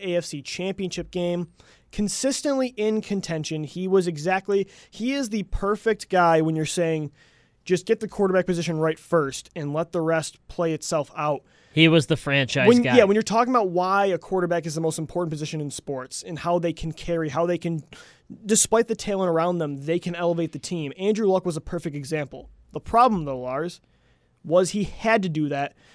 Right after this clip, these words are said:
Speaker 1: throughout the majority of his career with the Colts. And that was the problem I had yesterday. And I wanna get your initial reactions.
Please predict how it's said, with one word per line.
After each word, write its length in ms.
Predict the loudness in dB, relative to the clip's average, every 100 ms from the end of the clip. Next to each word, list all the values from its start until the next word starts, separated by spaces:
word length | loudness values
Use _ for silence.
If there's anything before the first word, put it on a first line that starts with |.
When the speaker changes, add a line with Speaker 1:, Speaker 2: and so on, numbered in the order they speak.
| _ _
Speaker 1:
throughout 240 | -2 0
the 40 | 0
majority 540 | -4 0 2 4 4
of 80 | 2
his 160 | 0 -6
career 380 | -6 -2 -2
with 100 | -2
the 80 | -4
Colts. 340 | -6 -6 -6 -8
And 200 | -4 2
that 180 | 4
was 120 | 2 -2
the 100 | -4
problem 280 | -2 -2
I 80 | -2
had 200 | -2 -4
yesterday. 560 | -2 -4 -6 -10 -10 -12 -16 _ _ _ -2
And 80 |
I 40 | 0
wanna 120 | 2
get 160 | 0 0
your 100 | -4
initial 400 | -2 -4 -2 -2
reactions. 640 | 0 -2 -2 -6 -12